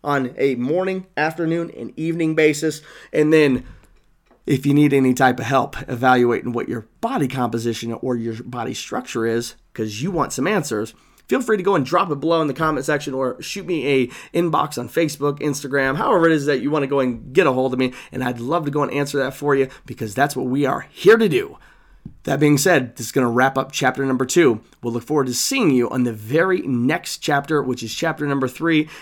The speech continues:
and we're gonna be breaking down the different body types, the body structures to help you get where you wanna be.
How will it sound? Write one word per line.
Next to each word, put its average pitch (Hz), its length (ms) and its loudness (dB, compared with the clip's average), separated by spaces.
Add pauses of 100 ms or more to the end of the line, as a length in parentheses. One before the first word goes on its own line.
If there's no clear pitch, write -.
and 127 140 0
we're 139 80 0
gonna 143 140 4
be 123 100 4
breaking 135 400 2
down 135 320 2
the 120 240 -2
different 127 400 -2
body 131 260 2
types, 127 440 0
the 113 100 -8
body 127 400 0
structures 131 580 -2 (200)
to 104 80 -14
help 135 200 -4
you 120 80 -4
get 143 320 -2 (360)
where 117 160 -8
you 113 160 -2
wanna 120 180 2
be. 113 240 -6